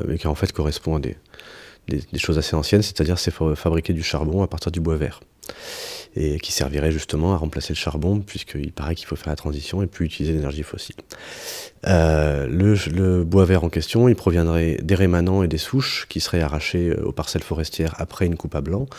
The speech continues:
Et donc c'est un projet qui déjà encourage le maintien, voire, euh, le redéveloppement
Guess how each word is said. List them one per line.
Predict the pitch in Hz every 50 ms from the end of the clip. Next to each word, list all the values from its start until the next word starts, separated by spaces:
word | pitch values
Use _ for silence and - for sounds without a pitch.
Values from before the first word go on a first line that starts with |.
| - - - - - -
Et | 85
donc | 92 90
c'est | - 90
un | 82
projet | 80 - 87 92 104
qui | - -
déjà | 85 85 85 101
encourage | 98 87 - - 92 82 92 110 107 87 87 85 - _ -
le | 80 85
maintien, | 85 82 82 - - 104 104 104
voire, | 98 82 87 90 92 90 85
euh, | 69 - - -
le | - - 71 76
redéveloppement | 73 78 95 95 92 82 85 76 78 76 - - 92 95 104